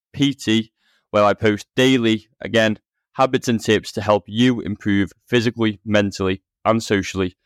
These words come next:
because I believe we can all improve these aspects of our lives to make our life better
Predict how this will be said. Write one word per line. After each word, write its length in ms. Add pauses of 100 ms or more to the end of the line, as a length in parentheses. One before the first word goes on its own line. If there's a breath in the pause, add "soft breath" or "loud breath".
(260)
because 140
I 160
believe 560
we 120
can 140
all 260
improve 520 (160)
these 220
aspects 440 (120)
of 180
our 140
lives 420 (440)
to 100
make 280 (120)
our 160
life 340 (260)
better 300